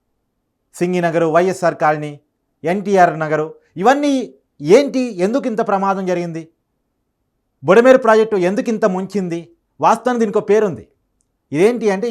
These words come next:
ఎప్పటికైనా విజయవాడకి నష్టదాయిని, బుడమేరు ప్రాజెక్టు అనేది విజయవాడకి నష్టదాయిని అనే పేరు ఇప్పటిది కాదు, ఎప్పటి నుంచో ఉంది. అందుకనే బ్రిటిష్ వాళ్ళు ఎక్కిరించారు, దీని పరిధిలో ఆక్రమణలు చేయొద్దు, దీని పరిధిలో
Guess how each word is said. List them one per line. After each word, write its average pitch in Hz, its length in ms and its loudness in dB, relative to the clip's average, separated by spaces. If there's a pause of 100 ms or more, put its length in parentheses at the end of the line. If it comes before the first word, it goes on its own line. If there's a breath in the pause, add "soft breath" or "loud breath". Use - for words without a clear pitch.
(100)
ఎప్పటికైనా 220 520 0
విజయవాడకి 190 500 2
నష్టదాయిని, 156 580 -2 (760)
బుడమేరు 202 320 2
ప్రాజెక్టు 185 300 0
అనేది 208 180 -2
విజయవాడకి 180 400 -2
నష్టదాయిని 165 560 -4
అనే 147 160 -6
పేరు 254 160 0
ఇప్పటిది 247 280 -2
కాదు, 202 120 2
ఎప్పటి 208 220 -2
నుంచో 180 240 -8
ఉంది. 107 140 -18 (360)
అందుకనే 254 460 4
బ్రిటిష్ 208 240 -4
వాళ్ళు 214 140 2
ఎక్కిరించారు, 202 400 -6 (340)
దీని 208 300 4
పరిధిలో 233 300 2 (120)
ఆక్రమణలు 208 460 0
చేయొద్దు, 175 440 -2 (1160)
దీని 220 320 4
పరిధిలో 247 280 6